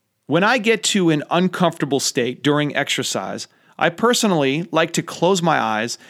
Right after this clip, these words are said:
and pretend like I'm looking at the ceiling. It gives me a euphoric feeling that centers me. Kinda weird, but it works for me.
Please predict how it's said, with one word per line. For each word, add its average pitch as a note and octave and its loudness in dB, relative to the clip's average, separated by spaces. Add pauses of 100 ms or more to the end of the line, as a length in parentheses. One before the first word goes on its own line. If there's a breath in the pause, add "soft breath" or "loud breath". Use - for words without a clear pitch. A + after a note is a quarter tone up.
(140 loud breath)
and D#3+ -2
pretend G3+ -2
like G3 0
I'm D#3 2
looking F3+ 0
at D3+ -4
the C3 -6
ceiling. - -4 (680 soft breath)
It E3 0
gives A#3+ 2
me B3 2
a F#3 4
euphoric E3+ 0
feeling A#2 -2
that B2 -2 (220 soft breath)
centers A#3+ 0
me. G#2+ -12 (760)
Kinda G#3+ 4
weird, F3 2
but D3+ 2
it F#3 4
works A3 2
for D3+ 2
me. B2 -2